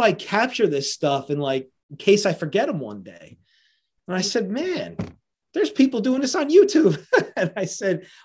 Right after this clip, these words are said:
"Why don't I do it there?" Because I seen a couple of guys do that. And I would, I would, like, learn the songs sometimes by those guys.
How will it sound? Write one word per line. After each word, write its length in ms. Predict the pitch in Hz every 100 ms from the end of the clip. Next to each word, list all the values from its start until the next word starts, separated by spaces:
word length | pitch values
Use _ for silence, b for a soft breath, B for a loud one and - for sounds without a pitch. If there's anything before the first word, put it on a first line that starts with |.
| -
"Why 220 | 165 240
don't 160 | 262 240
I 160 | 254
do 240 | 254 254 254
it 160 | 254
there?" 320 | 247 302 233
Because 720 | 143 165 170 185 185 185 180 - _ -
I 40 | 170
seen 340 | - 262 269
a 40 |
couple 380 | - - 226 220
of 100 | 185
guys 520 | 180 196 226 156 143
do 300 | - 208 294
that. 200 | 294 104
And 100 | 104
I 120 | 156 180
would, 200 | 180 -
I 160 | 170 196
would, 160 | 180
like, 220 | 151 143 143
learn 280 | 147 143
the 100 | 135
songs 520 | 131 170 180 180 131 -
sometimes 480 | 131 127 131 117
by 180 | - 123
those 240 | 98 92 -
guys. 420 | 87 - -